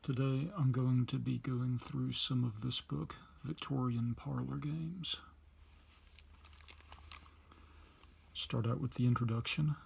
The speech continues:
a satirical drawing of animals playing a board game, Egyptian New Kingdom, circa three thousand B C,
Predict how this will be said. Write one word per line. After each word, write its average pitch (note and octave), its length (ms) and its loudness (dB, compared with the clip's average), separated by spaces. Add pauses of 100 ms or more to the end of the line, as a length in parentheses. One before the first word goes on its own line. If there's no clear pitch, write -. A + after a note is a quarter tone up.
(200)
a A2 280 -2
satirical A2 960 -2 (180)
drawing A#2 480 0
of A2 140 0
animals A2 520 2
playing A#2 380 2
a A2+ 60 0
board G#2 280 -4
game, B2+ 380 2 (340)
Egyptian A#2 600 2
New B2 160 4
Kingdom, A2 580 0 (460)
circa A#2 500 -2 (140)
three B2 240 -2
thousand A2+ 560 2
B A#2+ 160 0
C, - 500 -2